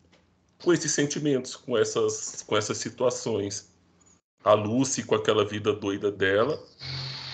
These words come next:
é isso, a Dalva, a tia, o tio, é todo mundo preso nesse. <laughs> E até a Francisca, que eu acho interessante, que a Francisca, ela se perdeu, né, como diz o pessoal. E ela se refugiou no mato.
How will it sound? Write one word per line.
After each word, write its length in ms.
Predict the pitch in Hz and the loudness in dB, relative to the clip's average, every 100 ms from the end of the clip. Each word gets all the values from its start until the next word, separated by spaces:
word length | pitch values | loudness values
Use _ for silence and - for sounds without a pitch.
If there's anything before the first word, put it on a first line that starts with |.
| - - | -16 -8
é 140 | 87 90 | 0 0
isso, 500 | 127 131 131 - 110 | 2 0 0 2 4
a 80 | |
Dalva, 760 | 101 107 95 107 107 107 107 107 | 6 6 6 4 0 0 0 0
a 140 | - | -4
tia, 540 | 90 - 90 104 107 101 | -6 -8 -12 -8 -2 -2
o 100 | 95 | -2
tio, 420 | - 92 101 110 | -10 -10 -4 -2
é 60 | 98 | -2
todo 260 | 101 98 | -2 -6
mundo 280 | 120 147 160 - | -6 -8 -10 -4
preso 340 | 113 123 120 | 0 2 0
nesse. 520 | 117 113 110 127 113 110 | -2 -4 -6 -6 -6 -4
<laughs> 480 | 107 - - - - | -6 -8 -20 -20 -2
E 120 | 110 | 4
até 160 | 110 160 | 4 6
a 60 | 180 | 2
Francisca, 640 | 311 349 - 151 151 147 | 0 -4 -6 -6 -6 -6
que 120 | - | -4
eu 80 | 127 | -2
acho 160 | 123 123 | -2 -2
interessante, 800 | 117 113 104 - 127 175 - - _ _ _ - | -2 0 0 -2 -4 -4 -6 -16 _ _ _ 0
que 60 | |
a 40 | 117 | 0
Francisca, 680 | - 107 107 123 180 - 123 | 0 -4 -4 -6 -6 0 2
ela 120 | 117 | 2
se 140 | - | 0
perdeu, 460 | 110 165 156 156 139 | 0 0 2 2 2
né, 100 | 135 | 0
como 220 | 135 120 | -6 -8
diz 220 | 107 98 | -8 -10
o 60 | 107 | -6
pessoal. 640 | 107 107 - 104 85 85 - _ _ _ _ _ _ _ | 0 0 0 -4 -6 -10 -14 _ _ _ _ _ _ _
E 100 | 151 | 4
ela 120 | 123 | 4
se 140 | 107 104 | 4 -2
refugiou 440 | 98 107 98 104 | -6 -8 -4 -4
no 120 | 110 | -4
mato. 420 | 180 160 117 - | 0 0 0 -4